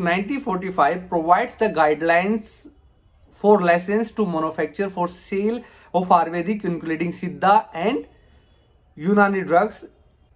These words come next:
कहने का मतलब है कि जो rule one fifty four है और वन फिफ्टी सेवन है, Drug and Cosmetics Rule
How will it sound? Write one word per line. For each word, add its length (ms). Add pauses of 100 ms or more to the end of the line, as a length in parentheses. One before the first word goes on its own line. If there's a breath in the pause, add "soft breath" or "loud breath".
(500)
कहने 240
का 140
मतलब 320
है 60
कि 120
जो 120
rule 300
one 340
fifty 300
four 440
है 260
और 160
वन 260
फिफ्टी 280
सेवन 400
है, 200
Drug 160
and 200
Cosmetics 640
Rule 220